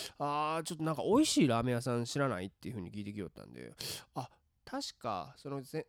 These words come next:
ね、前の週にゲストで出てもらった小林陵介さんとかも大好きって言ってはった、こう、ラーメン屋さん、夢を語れっていうのが、えー、まあ、ボストンにあるから、うん、そこ行ってみようかってことで、まあ、行ったんやけども、簡単に言うと、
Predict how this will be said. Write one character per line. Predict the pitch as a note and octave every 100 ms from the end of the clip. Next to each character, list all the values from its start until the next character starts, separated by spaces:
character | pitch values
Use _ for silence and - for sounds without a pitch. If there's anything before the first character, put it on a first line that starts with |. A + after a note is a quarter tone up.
| E3
ね、 | F#3
前 | C3+ D3
の | D#3
週 | D#3+ F#3+
に | C#3+ A2+
ゲ | C3
ス | -
ト |
で | G2+
出 | G2+
て |
も | A2+
ら | G#2
っ |
た | - G2
小 | C3+
林 | D#3+ D#3+ D#3
陵 | D#3+
介 | - G#2
さ | G2+
ん | F#2
と | F#2+
か |
も | F#2 F#2+
大 | A2
好 | G2+ -
き | F2
っ |
て | -
言 | G2
っ |
て | G#2+
は |
っ | G2 _
た、 | F#2 D2+ _ _ _
こ | -
う、 | A#2+
ラ | F#3
ー |
メ | G#3 G3
ン |
屋 | F3+
さ | F3 E3
ん、 | E3 E3 D3+ - _ _
夢 | D3 E3+ C4
を | B3
語 | - A#2+ A2+
れ | A2+
っ |
て | - -
い |
う | -
の |
が、 | - G2+ - _ _ -
え | - -
ー、 |
ま | G2+
あ、 | C#2+ _
ボ | B2+
ス | -
ト | F#2
ン |
に | -
あ | A2
る | C3
か | A2
ら、 | E2 C#2+ - -
う | F3
ん、 |
そ | F#3+
こ | G3+
行 | E3+
っ |
て | -
み | C3
よ | D#2+
う | -
か | E2+
っ |
て | -
こ | -
と | -
で、 | - D#2 - - -
ま |
あ、 | A#2+
行 |
っ | -
た | F#2
ん |
や |
け | -
ど | -
も、 |
簡 | D3+ F#3+ A3
単 | A3+ A3+
に |
言 | A3
う |
と、 | G3+ F3+